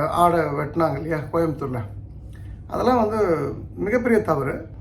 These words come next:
அவரும் வந்து ஒரு ஸ்ட்ராங்கா வந்து ஒரு பெரிய மாற்றத்தை கொண்டு வரணும், மாற்றத்தை உருவாக்கணுன்றதுல தெளிவா இருக்கக்கூடிய ஒரு மனிதராக அன்றைக்கு நான் பார்த்தேன். எனக்காக சில விஷயங்கள்லாம் பண்ணாரு. அது, அதுக்கான விஷயங்கள்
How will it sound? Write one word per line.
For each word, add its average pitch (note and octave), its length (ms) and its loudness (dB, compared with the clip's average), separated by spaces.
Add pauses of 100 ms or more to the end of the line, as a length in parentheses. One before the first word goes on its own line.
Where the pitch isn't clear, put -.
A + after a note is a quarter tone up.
(560)
அவரும் C4 440 2
வந்து A#3+ 240 6
ஒரு D3+ 360 2
ஸ்ட்ராங்கா A3+ 600 4
வந்து F#3+ 200 2
ஒரு F3 220 2
பெரிய F#3 280 -2
மாற்றத்தை F3+ 480 -2
கொண்டு E3+ 320 2
வரணும், F#3 280 -2
மாற்றத்தை F#3+ 500 0
உருவாக்கணுன்றதுல F3 840 -2
தெளிவா F3+ 320 0
இருக்கக்கூடிய D3 320 -4
ஒரு C#3 120 -2
மனிதராக D#3 420 -4
அன்றைக்கு C#3 280 -6
நான் A#2 140 -4
பார்த்தேன். C3 300 -6 (600)
எனக்காக A#3+ 420 2
சில G3 140 -2
விஷயங்கள்லாம் E3+ 580 2
பண்ணாரு. D3+ 460 0 (500)
அது, G3 360 4
அதுக்கான E3+ 600 0
விஷயங்கள் G3+ 440 0